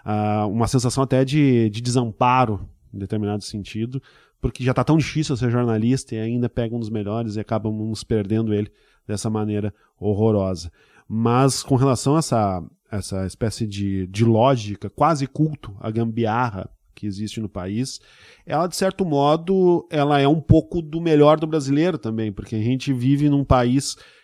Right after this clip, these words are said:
que é, é que, cuja sua estru-, to-, toda a estrutura é tão precária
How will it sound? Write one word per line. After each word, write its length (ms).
que 240
é, 400
é 140
que, 320
cuja 260
sua 140
estru-, 240
to-, 340
toda 220
a 20
estrutura 360
é 40
tão 160
precária 720